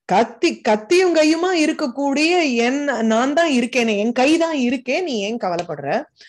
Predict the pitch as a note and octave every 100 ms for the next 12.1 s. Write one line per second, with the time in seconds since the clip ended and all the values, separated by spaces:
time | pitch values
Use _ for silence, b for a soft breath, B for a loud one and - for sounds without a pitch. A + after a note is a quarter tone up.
0 | B B E3 G#3 A3 G#3 G#3 G#3+ B -
1 | F3+ G3 A#3 D4 D4 F4+ F4+ A#3 C4+ B3
2 | G3+ A#3 B3 G#3+ E3+ G3 D#4+ B B _
3 | D#4 F4 C#4 A#3+ D4+ D#4 - A3+ B3 E4+
4 | B3 G#3+ A3 F#3 F3 - - A3 A#3+ A#3+
5 | D#3+ D#3 - D#4+ C4+ A#3 D4 D4+ D#4 C4+
6 | A#3+ A#3+ C#4+ B3+ A#3+ B3 A#3+ C#4+ C#4 G#3
7 | G3 C#4 B3+ G#3+ G3 D#3+ E3 B3 B B
8 | G3 A#3 A3 B3 E4 C4 A#3+ B3 B3+ D4+
9 | B3+ B3+ D4 A#3+ G#3 G3 C#4 G#3 A#3 A3
10 | G#3+ C4+ C#4 A#3 G#3 G#3 C4 B3+ A#3+ A3
11 | G#3 G3+ G#3 A#3+ G#3+ F#3+ F3+ F3+ F#3+ E3